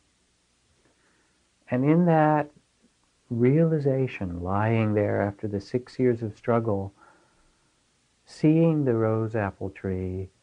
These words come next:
re-arise in his heart and memory, he awakened to the truth of the middle way and realized, "Oh, I've been going about this all the wrong way. I've been trying to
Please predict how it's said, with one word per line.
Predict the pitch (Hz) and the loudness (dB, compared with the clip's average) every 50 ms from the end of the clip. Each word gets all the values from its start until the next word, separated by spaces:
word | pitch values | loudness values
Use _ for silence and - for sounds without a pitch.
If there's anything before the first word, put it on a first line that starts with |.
| _ _ _ _ | _ _ _ _
re-arise | 107 104 104 117 120 120 117 113 113 113 113 113 117 113 110 113 | -6 -4 -2 -2 -2 -2 -2 -4 -4 -4 -4 -4 -6 -6 -8 -8
in | 120 113 107 | -10 -10 -8
his | 110 110 107 | -10 -12 -12
heart | - - 98 92 90 90 - - | -8 -6 -6 -4 -6 -6 -10 -12
and | 107 101 101 | -12 -12 -10
memory, | 104 104 104 110 107 101 98 95 95 - _ _ _ _ _ _ _ _ _ _ _ _ _ _ _ _ _ | -10 -10 -10 -8 -8 -8 -8 -10 -10 -14 _ _ _ _ _ _ _ _ _ _ _ _ _ _ _ _ _
he | - 135 131 | 0 4 4
awakened | 131 127 123 131 131 139 151 147 - 180 170 170 170 165 170 - _ _ | 6 6 6 6 6 6 4 4 2 0 0 0 0 -2 -4 -10 _ _
to | - 135 | -6 -2
the | 123 127 | -2 -2
truth | 127 127 - - 135 135 139 139 - - | -4 -4 -4 -4 -4 -4 -4 -6 -8 -10
of | 123 117 117 | -10 -8 -6
the | 123 | -6
middle | 117 113 110 107 107 110 107 107 | -4 -4 -4 -4 -6 -6 -4 -4
way | 107 101 104 101 98 92 82 82 82 82 - _ _ _ - - - - _ _ _ _ | -4 -4 -6 -6 -6 -6 -8 -8 -10 -14 -16 _ _ _ -20 -20 -20 -20 _ _ _ _
and | - 104 104 | -6 -2 0
realized, | 107 107 110 110 107 104 101 101 98 - - | 2 4 4 4 4 2 0 0 -2 -2 0
"Oh, | 123 131 131 | 2 2 4
I've | 123 120 117 | 2 2 2
been | 110 117 113 | 0 -2 0
going | 113 123 120 127 131 127 | 2 4 4 4 4 2
about | 123 117 120 117 117 | 2 2 2 2 2
this | - 127 113 - | 0 -4 -6 -6
all | - 120 131 147 170 180 180 170 | -8 -6 -2 -2 0 2 2 2
the | 165 160 | 2 2
wrong | 151 147 143 143 143 139 | 2 -2 -2 -4 -6 -4
way. | 147 143 131 | -4 -4 -4
I've | 107 104 104 107 | -4 -4 -4 -6
been | 113 110 113 | -6 -6 -6
trying | - - 131 127 131 135 135 131 | -4 -2 0 0 2 2 0 0
to | - 139 127 | 0 0 -2